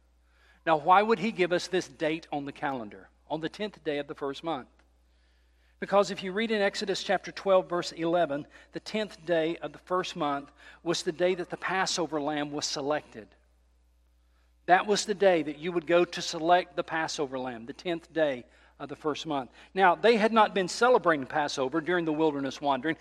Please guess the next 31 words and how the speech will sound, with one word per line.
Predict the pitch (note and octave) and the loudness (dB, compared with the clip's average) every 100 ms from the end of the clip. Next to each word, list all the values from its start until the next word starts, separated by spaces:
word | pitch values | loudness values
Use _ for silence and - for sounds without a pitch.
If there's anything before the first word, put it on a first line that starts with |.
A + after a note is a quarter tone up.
| - - | -10 2
They | G#3 | 6
hadn't | G#3+ B3 G#3+ | 6 6 2
celebrated | - - B3 A#3 F#3+ D#3+ D#3 | -2 4 4 6 4 2 -2
Passover | E3+ D#3+ - D3 D#3 | -2 -2 -2 -2 -2
for | F3 D#3 | -4 -6
forty | - F#3+ F#3 | 2 4 4
years, | F3+ A3+ D#3+ A#2+ | 0 0 0 0
likely, | E3+ F#3 - B2+ D3 - - | 0 0 -2 -6 -6 -12 -12
when | E3+ | -2
they | D#3+ | 0
were | D#3 | 2
wandering | D#3+ D#3+ D3 C#3+ | 4 2 0 -2
in | C3 | -4
the | |
wilderness. | B2+ B2 A#2 C3 D3 - - - | -4 -6 -6 -4 -4 -6 -10 -8
But | F3 | -2
now | F3 G#3 B3 | 4 6 6
that | A#3 | 4
they're | A#3 A3 | 4 4
on | G#3+ | 4
the | G3 | 6
other | G3 G3+ | 4 4
side, | F3+ G#3 F#3 C3+ A#2+ - - - | 0 2 2 2 0 -10 -20 -10
now | E3 F3+ A3 | 2 6 6
that | A#3 A3+ | 4 2
they | A3 | 4
are | F#3+ F3+ | 4 4
in | F#3 G3+ A3 A#3 G#3 | 0 2 2 0 -2
the | F#3+ | -4
promised | - G3+ F#3+ F3+ | 4 4 4 2
land, | F#3+ F#3 B2+ G2+ | -2 -2 -4 -10